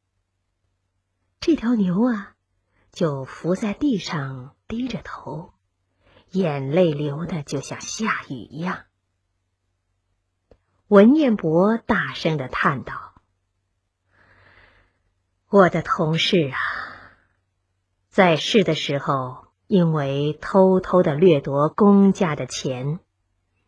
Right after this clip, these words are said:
今天才会得到这样的报应啊。”因此就命家人拿出了二十贯的钱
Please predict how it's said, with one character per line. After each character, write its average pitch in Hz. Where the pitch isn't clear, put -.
今 277
天 226
才 190
会 196
得 160
到 147
这 214
样 165
的 -
报 180
应 135
啊。” -
因 240
此 151
就 190
命 170
家 208
人 160
拿 170
出 170
了 147
二 247
十 151
贯 160
的 139
钱 160